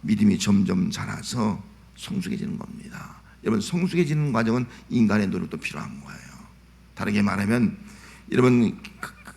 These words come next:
지금 가을에 곡식이 맺힐 때 저절 맺혔습니까? 환란, 풍파, 비바람, 폭우, 뜨거운 거, 병충해 다 견디는 거예요. 어?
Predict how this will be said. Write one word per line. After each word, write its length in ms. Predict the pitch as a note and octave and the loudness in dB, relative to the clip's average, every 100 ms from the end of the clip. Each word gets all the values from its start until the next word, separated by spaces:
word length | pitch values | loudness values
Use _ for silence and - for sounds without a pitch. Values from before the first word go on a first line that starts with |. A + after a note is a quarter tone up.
| - | -10
지금 220 | - C3+ | 2 4
가을에 480 | A#2 A2+ A#2 A2+ G#2+ | 6 6 6 6 4
곡식이 380 | - B2+ B2 A2+ | 0 -4 -2 2
맺힐 440 | A2 G#2 - - - | 2 2 -4 -8 -2
때 180 | A2 G2 | 0 0
저절 240 | A#2 B2+ | 2 4
맺혔습니까? 760 | A#2 G#2 G#2 - G2 G2+ C#3 - - - - - | 4 2 -2 -2 -2 -2 -4 -8 -14 -20 -20 -20
환란, 640 | - A2 G#2 G2 F#2+ F#2 E2 - - - | -2 2 4 4 0 -2 -6 -12 -20 -18
풍파, 520 | - B2+ G2+ G2 F2 - | -2 0 2 0 -4 -4
비바람, 580 | G#2+ G2+ G#2 F#2+ F#2 F#2 | -2 0 0 2 0 -2
폭우, 420 | E3+ G#2+ G2+ - - - - - - - - - | -2 0 0 -2 -10 -20 -20 -20 -20 -20 -20 -4
뜨거운 380 | - C#3 A2 G2 | 0 4 6 4
거, 260 | F#2+ F2+ - - - - | 2 -4 -8 -18 -20 -6
병충해 560 | - A2+ G#2 A#2 G2 - - - - | 4 4 4 2 -2 -4 -14 -20 -18
다 120 | - - - - G3+ | -14 -12 -12 -12 -6
견디는 440 | - A3 A3+ - | -2 -2 -4 -8
거예요. 180 | - - - - - - - - - - | -14 -18 -20 -20 -20 -20 -20 -20 -20 -20
어? 100 | - | -18